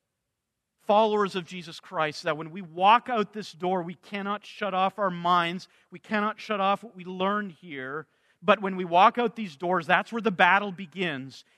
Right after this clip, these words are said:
and that's where your task really kicks into high gear. So that as you drive home tonight, and all the way to the point where your eyes close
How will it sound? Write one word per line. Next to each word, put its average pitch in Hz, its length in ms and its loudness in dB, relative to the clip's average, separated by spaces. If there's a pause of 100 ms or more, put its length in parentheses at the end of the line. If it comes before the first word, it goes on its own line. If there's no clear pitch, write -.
and 165 100 -10
that's 170 300 2
where 214 100 -4
your 196 160 -4
task 180 580 -2
really 185 340 -4
kicks - 420 -14
into 143 340 -18
high 135 200 -6
gear. 117 500 -18 (2250)
So - 120 -12
that 175 140 4
as 175 120 0
you 165 100 -10
drive 170 280 4
home 196 240 -4
tonight, 160 460 -10 (120)
and 151 140 -12
all 180 300 -2
the 175 80 -8
way 175 300 -2
to - 120 -20
the 151 60 -20
point 165 340 -12
where 151 80 -18
your 151 320 -12
eyes 170 320 -2
close 135 840 -10